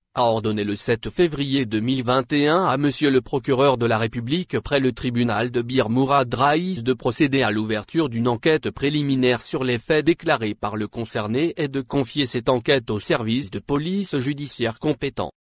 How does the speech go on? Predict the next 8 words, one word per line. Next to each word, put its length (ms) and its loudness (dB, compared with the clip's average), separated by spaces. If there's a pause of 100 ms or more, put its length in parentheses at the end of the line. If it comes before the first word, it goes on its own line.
(160)
Les 180 2
révélations 640 0
du 120 -2
jeune 220 0
Nekish 500 -2
avaient 220 0
choqué 400 -2
l'opinion. 460 -4